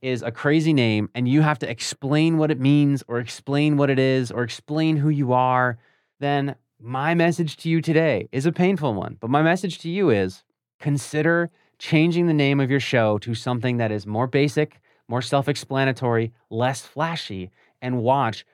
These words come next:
your current podcast growth strategies start to work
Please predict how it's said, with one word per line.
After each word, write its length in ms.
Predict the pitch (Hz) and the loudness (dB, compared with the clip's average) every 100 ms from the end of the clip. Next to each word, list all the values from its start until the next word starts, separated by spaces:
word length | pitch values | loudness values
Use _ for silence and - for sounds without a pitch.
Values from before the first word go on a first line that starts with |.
| _ | _
your 240 | 127 143 | 0 0
current 500 | - - 175 185 - | -2 -4 2 2 0
podcast 720 | - - 151 160 151 135 117 - | -6 0 0 0 -2 -4 -4 -4
growth 260 | 143 139 | -2 -2
strategies 680 | - - 185 196 123 113 104 _ _ _ | -4 0 2 2 0 -2 -4 _ _ _
start 460 | - - 156 156 | -18 -8 -6 -6
to 120 | - 151 | -6 -8
work 360 | 117 123 113 | -2 -2 -2